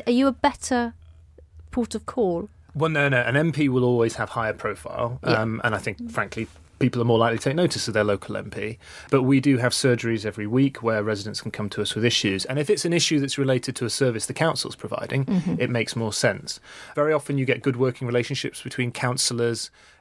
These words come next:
Speaker 2: and M Ps, so they work on cases together, perhaps. I've got a very good local M P, Karen Buck, in North Westminster, who works incredibly hard, and she's got a lot of casework,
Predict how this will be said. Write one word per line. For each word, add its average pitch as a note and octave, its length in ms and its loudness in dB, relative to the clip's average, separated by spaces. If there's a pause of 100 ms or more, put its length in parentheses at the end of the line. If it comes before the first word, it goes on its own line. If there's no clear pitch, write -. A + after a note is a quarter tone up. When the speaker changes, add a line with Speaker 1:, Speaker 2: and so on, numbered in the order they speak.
Speaker 2:
and A#2+ 140 0
M A#2+ 160 0
Ps, E3+ 420 0
so B2 600 0
they B2 160 2
work B2 320 0
on A#2+ 100 -2
cases - 380 -2
together, A#2+ 340 2
perhaps. B2+ 440 -6
I've B2 100 2
got - 120 -2
a A#2+ 40 0
very A#2 240 4
good A#2 140 2
local A#2 280 0
M A2 120 0
P, B2+ 200 -2
Karen A2 280 -6
Buck, C3 280 -2 (360)
in A2+ 100 -2
North A2+ 220 -2
Westminster, A#2+ 480 0
who G#2+ 100 -4
works G#2+ 240 -2
incredibly G#2+ 400 -2
hard, B2+ 260 2
and A2 160 -4
she's A#2 220 0
got A2 140 0
a G#2 80 0
lot A2 100 2
of - 100 -8
casework, C3+ 480 0